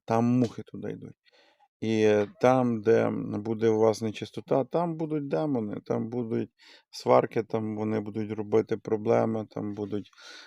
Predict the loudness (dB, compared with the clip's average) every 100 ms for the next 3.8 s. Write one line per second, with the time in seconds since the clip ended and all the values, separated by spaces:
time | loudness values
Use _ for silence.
0 | _ 0 0 0 -2 0 4 4 2 0
1 | 0 2 0 -4 -2 0 -2 -6 -12 -14
2 | -12 -6 0 2 2 2 -2 -6 -4 -6
3 | -8 -8 -6 -6 -6 -10 -12 -14